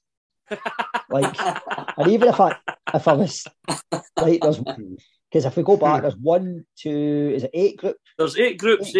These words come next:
Speaker 4: eight
Speaker 1: group
Speaker 4: times four.
Speaker 1: stages.
Speaker 4: Oh, fuck. Aye,
Speaker 1: Eight
Speaker 4: you're
Speaker 1: group
Speaker 4: right.
Speaker 1: stages of four. Then
Speaker 3: Mm,
Speaker 1: you've got
Speaker 3: aye,
Speaker 1: the knockout
Speaker 3: that's what I was,
Speaker 1: phase, which is
Speaker 3: yeah,
Speaker 1: the
Speaker 3: that's what I
Speaker 1: last.
Speaker 3: was gonna, aye.
Speaker 4: No,
Speaker 1: Last
Speaker 4: that's
Speaker 1: sixteen.
Speaker 4: a hundred percent right, mate, aye.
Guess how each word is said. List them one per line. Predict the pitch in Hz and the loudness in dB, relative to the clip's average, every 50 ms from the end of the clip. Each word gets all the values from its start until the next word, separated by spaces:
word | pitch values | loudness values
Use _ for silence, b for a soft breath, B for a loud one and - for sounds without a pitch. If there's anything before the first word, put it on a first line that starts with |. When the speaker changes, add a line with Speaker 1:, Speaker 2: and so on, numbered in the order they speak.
| 202 175 | 2 2
Speaker 4:
eight | - | 2
Speaker 1:
group | |
Speaker 4:
times | 202 190 170 151 151 143 - | 0 0 2 2 0 0 0
four. | 151 160 - | 0 0 0
Speaker 1:
stages. | 143 - - - _ _ _ _ _ _ _ _ _ _ _ _ - | -2 -6 -10 -14 _ _ _ _ _ _ _ _ _ _ _ _ -6
Speaker 4:
Oh, | 117 131 131 | -4 -2 -4
fuck. | - - - - 165 - - _ - - _ _ _ _ _ _ _ _ _ _ _ _ _ _ _ _ _ _ _ _ _ _ _ _ _ _ _ - | -4 -4 -4 -2 -2 -2 -4 _ -20 -20 _ _ _ _ _ _ _ _ _ _ _ _ _ _ _ _ _ _ _ _ _ _ _ _ _ _ _ -6
Aye, | 113 113 117 113 110 104 | -4 -2 -2 -2 -2 -2
Speaker 1:
Eight | - 151 - | -4 -4 -4
Speaker 4:
you're | 117 117 | -4 -2
Speaker 1:
group | 139 135 | -2 -2
Speaker 4:
right. | 135 131 120 | -2 -2 -2
Speaker 1:
stages | - 135 135 127 131 131 131 127 - - - _ _ _ _ _ | -2 -2 -2 -2 -2 -4 -4 -4 -6 -8 -14 _ _ _ _ _
of | - - | -20 -16
four. | _ - 117 120 120 123 123 120 - _ _ _ _ _ - | _ -8 -4 -2 0 0 -2 -2 -6 _ _ _ _ _ -6
Then | 135 147 165 151 135 | -4 -4 -2 -2 -2
Speaker 3:
Mm, | 135 | -2
Speaker 1:
you've | 135 - | -4 -4
got | 160 170 - | -4 -4 -2
Speaker 3:
aye, | 120 | 0
Speaker 1:
the | 127 | 0
knockout | 139 175 190 - | 2 2 2 0
Speaker 3:
that's | 147 139 - | -2 -2 -2
what | 175 175 147 | 0 0 0
I | 135 | 0
was, | 139 139 143 139 135 | 0 0 -2 -2 -4
Speaker 1:
phase, | - - - _ _ _ | -8 -16 -20 _ _ _
which | - 127 117 - - | -12 -12 -10 -6 0
is | 135 | 2
Speaker 3:
yeah, | 143 139 131 127 | 4 6 6 6
Speaker 1:
the | 127 | 6
Speaker 3:
that's | 135 143 135 131 131 143 | 4 4 4 2 0 -2
what | |
I | 147 127 | -2 -2
Speaker 1:
last. | 117 | -2
Speaker 3:
was | 120 120 - - _ _ _ _ _ _ _ | -2 -4 -6 -10 _ _ _ _ _ _ _
gonna, | - 104 104 101 101 95 87 87 _ _ _ _ _ _ _ _ _ _ - | -12 -10 -10 -10 -12 -14 -16 -20 _ _ _ _ _ _ _ _ _ _ -14
aye. | 123 117 113 110 104 98 - _ _ _ _ _ _ _ | -10 -10 -10 -10 -12 -14 -18 _ _ _ _ _ _ _
Speaker 4:
No, | - 110 | -12 -12
Speaker 1:
Last | 104 98 | -6 -2
Speaker 4:
that's | 127 131 131 127 - - | -2 -2 -2 -2 -4 -6
Speaker 1:
sixteen. | 156 143 - 107 113 | -6 -4 -2 -2 0
Speaker 4:
a | 113 | 0
hundred | - 165 170 160 139 | 0 0 0 -2 -4
percent | - 117 - - 120 113 107 | -6 -10 -6 -4 -6 -4 -2
right, | 110 110 113 107 | -4 -4 -4 -4
mate, | 110 110 - - | -4 -6 -4 -4
aye. | 107 110 110 | -4 -4 -6